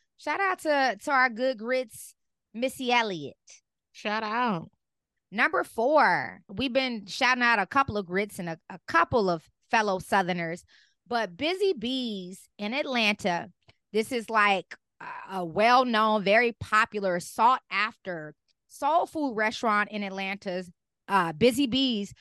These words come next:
Speaker 1: Like, they're the first, uh, Black soul food restaurant to receive a Michelin star rating.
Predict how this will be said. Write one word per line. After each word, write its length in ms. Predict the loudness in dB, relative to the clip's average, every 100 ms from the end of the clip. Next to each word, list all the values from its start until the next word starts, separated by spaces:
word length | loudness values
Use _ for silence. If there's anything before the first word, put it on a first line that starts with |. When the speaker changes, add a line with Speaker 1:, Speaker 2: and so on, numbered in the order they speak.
| -10
Speaker 1:
Like, 200 | -2 -2
they're 140 | -2 -6
the 80 | -4
first, 320 | -2 -2 -4
uh, 220 | -6 -6
Black 360 | 0 2 2 0 _
soul 360 | -2 4 6 4
food 360 | -4 -6 -8 -12 _ _ _
restaurant 560 | -4 -4 -4 -4 -4 -6 _ _ _ -6
to 220 | -2 -2
receive 680 | -2 -4 -2 -2 0 -2 -6 -6
a 100 | -4
Michelin 560 | 0 2 2 0 -2 -4
star 640 | -4 2 4 6 4 2
rating. 560 | 0 0 0 -4 -8